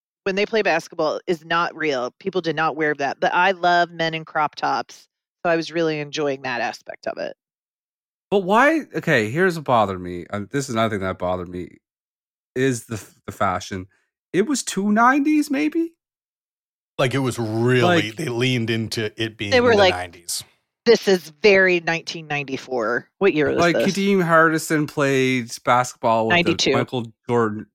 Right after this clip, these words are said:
Speaker 2: Michael Jordan jersey on and with that big floppy mushroom hat.
Speaker 3: Mm-hmm.
Speaker 2: And
Speaker 3: <laughs>
Speaker 2: Wesley Snipes had two very,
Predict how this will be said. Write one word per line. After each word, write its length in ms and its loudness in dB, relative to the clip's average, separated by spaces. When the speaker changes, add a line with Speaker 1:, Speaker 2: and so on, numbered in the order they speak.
Speaker 2:
Michael 300 -2
Jordan 300 0
jersey 400 0
on 200 2
and 300 -2
with 120 -10
that 180 -2
big 180 -4
floppy 360 -4
mushroom 360 -4
hat. 240 -12
Speaker 3:
Mm-hmm. 260 -4
Speaker 2:
And 480 2
Speaker 3:
<laughs> 40 -4
Speaker 2:
Wesley 260 -2
Snipes 280 -4
had 220 -4
two 440 -2
very, 720 2